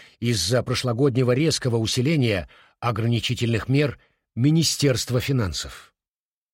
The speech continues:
Индекс Никей, который находился на пике в тысяча девятьсот восьмидесятых годах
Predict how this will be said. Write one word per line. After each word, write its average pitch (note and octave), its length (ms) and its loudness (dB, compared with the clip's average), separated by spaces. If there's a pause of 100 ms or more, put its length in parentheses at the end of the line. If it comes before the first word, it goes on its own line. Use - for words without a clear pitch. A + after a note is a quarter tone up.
(180)
Индекс A#2+ 640 2
Никей, A#2 600 -2 (360)
который A2 320 -2
находился B2+ 520 0
на C#3+ 160 0
пике C3+ 520 -4 (320)
в - 60 -10
тысяча A#2 340 0
девятьсот A2 420 -2
восьмидесятых G#2+ 720 -4
годах G#2+ 440 -4